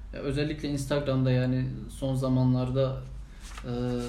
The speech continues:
kategoriler oluyor mesela. Senin beğendiğin şeylere göre, izlediğin şeylere göre önüne kategori çıkıyor.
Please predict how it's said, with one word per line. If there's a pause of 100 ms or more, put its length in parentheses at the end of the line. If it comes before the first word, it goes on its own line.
(180)
kategoriler
oluyor
mesela. (280)
Senin
beğendiğin
şeylere
göre,
izlediğin
şeylere
göre
önüne
kategori
çıkıyor.